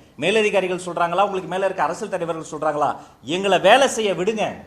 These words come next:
எங்களை மக்கள் பணி செய்ய விடுங்க, ஏன் பயப்படுறீங்க? இந்த ஆளுங்கட்சியினுடைய அச்சத்தின் வெளிப்பாடாக எங்கு போனாலும் ஒரு நெருக்கடி தந்து கொண்டே இருக்கிறார்கள்.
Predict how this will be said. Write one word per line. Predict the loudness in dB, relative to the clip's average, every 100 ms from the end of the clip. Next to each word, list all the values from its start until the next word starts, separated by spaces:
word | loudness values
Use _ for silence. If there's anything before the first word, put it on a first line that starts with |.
| -20 _ _ -8
எங்களை | 0 2
மக்கள் | 2 4 2 4
பணி | 0
செய்ய | 0 0 0
விடுங்க, | 0 0 -2 -4 0
ஏன் | 2 4
பயப்படுறீங்க? | 4 2 0 -2 -2 -6 -8 -16 -20 _ 0
இந்த | 6
ஆளுங்கட்சியினுடைய | 10 8 8 2 0 -2 2 2
அச்சத்தின் | 2 0 -2 -2
வெளிப்பாடாக | -4 -2 0 0 -2 -8
எங்கு | -8 -6 -6 -6 -8
போனாலும் | -4 -2 -2 -2
ஒரு | -4 -4
நெருக்கடி | -4 -4 -6 -6
தந்து | -6 -6
கொண்டே | -4
இருக்கிறார்கள். | -4 -4 -2 -2 -2